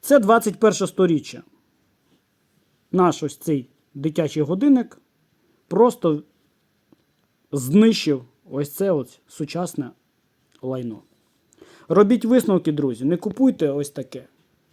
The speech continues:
Мені вже хочеться, мабуть, <laughs> оці годинники одягнути собі та носити ось цей дитячий, тому що він, по суті,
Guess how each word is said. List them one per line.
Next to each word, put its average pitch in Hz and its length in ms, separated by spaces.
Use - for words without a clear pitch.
Мені 247 260
вже 226 320
хочеться, 226 480
мабуть, 208 400
<laughs> - 300
оці 320 260
годинники 254 540
одягнути 240 580
собі 202 300
та 202 160
носити 226 500
ось 180 180
цей 190 120
дитячий, 202 500
тому 220 240
що - 260
він, 220 140
по 220 100
суті, 208 440